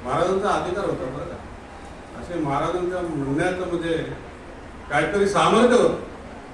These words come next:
"मी कोण? शंकर माझं ध्यान करतो म्हणजे मी कोण?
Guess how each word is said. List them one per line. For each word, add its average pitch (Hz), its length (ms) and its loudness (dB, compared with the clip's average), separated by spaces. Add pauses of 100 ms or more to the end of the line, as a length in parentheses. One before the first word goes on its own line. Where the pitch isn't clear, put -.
(1000)
"मी 247 240 6
कोण? - 420 6 (1900)
शंकर 165 460 6
माझं 247 260 8
ध्यान 233 240 6
करतो 226 300 2
म्हणजे 220 200 2
मी 214 180 0
कोण? 165 380 0